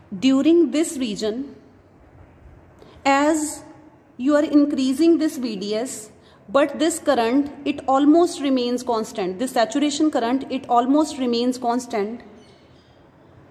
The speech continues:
It means during this saturation region, this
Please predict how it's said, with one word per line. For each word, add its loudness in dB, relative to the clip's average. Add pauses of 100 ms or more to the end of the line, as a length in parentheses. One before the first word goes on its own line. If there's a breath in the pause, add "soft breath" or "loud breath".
It 0
means 4 (240)
during 2
this -2
saturation 2
region, -4 (440 loud breath)
this 0